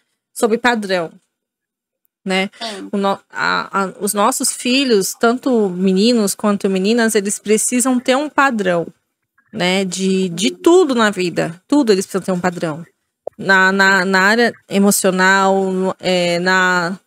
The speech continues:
Speaker 1: nos seus, nos cuidados, né?
Speaker 2: Sim.
Speaker 1: É, no cuidado com dentro de casa, com seu marido, com a forma que, que, que o pai trata a mãe, a forma que a mãe trata o
Speaker 2: Sim.
Speaker 1: pai, sabe assim? A forma que a família convive,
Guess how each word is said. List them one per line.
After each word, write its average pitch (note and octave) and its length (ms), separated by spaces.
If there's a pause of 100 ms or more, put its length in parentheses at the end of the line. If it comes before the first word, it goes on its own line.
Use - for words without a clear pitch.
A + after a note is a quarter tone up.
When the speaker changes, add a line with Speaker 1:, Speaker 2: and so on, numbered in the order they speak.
(260)
Speaker 1:
nos G3 100
seus, G#3 220
nos G#3+ 180
cuidados, F#3 960 (420)
né? F3+ 420
Speaker 2:
Sim. G3 260 (380)
Speaker 1:
É, F#3 320
no F#3 120
cuidado G#3+ 400
com G#3+ 100
dentro G3+ 200
de F#3 100
casa, F#3+ 520
com G#3+ 140
seu A3 160
marido, G3+ 420
com G#3+ 200
a G#3 80
forma B3 260
que, - 80 (140)
que, A#3 100 (180)
que - 140
o A3 100
pai A3+ 280
trata A3+ 300
a - 20
mãe, G3 360
a G3+ 60
forma A3+ 300
que B3 80
a A3+ 80
mãe A3 260
trata A#3 320
o G3+ 40
Speaker 2:
Sim. F#3+ 60
Speaker 1:
pai, F#3+ 440 (280)
sabe G3+ 280
assim? A3+ 260
A G#3+ 80
forma A#3 300
que A#3+ 80
a A#3 60
família A#3 440
convive, G#3+ 840